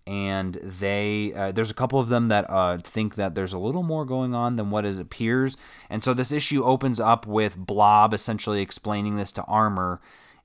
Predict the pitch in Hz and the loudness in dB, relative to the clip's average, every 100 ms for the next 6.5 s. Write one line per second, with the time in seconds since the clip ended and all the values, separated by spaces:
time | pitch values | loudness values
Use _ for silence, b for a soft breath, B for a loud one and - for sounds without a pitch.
0 | - 101 101 98 90 - 92 87 85 - | -8 -2 0 -2 -4 -6 -4 -2 -2 0
1 | 113 - 139 104 92 98 107 120 104 98 | 0 2 2 2 0 2 4 4 4 2
2 | 101 113 - - 90 92 107 101 87 90 | 0 -4 -10 -6 -4 0 0 -2 -4 -6
3 | 92 76 90 90 87 101 110 107 85 85 | -8 -10 -8 -6 -2 -2 0 -2 -6 -4
4 | 87 87 85 B B B B - 120 127 | -2 -2 -6 B B B B -4 0 2
5 | 127 113 117 117 117 120 - 107 95 101 | 2 0 2 2 2 -2 -4 -2 -2 -4
6 | 104 98 98 98 | -6 -8 -6 -6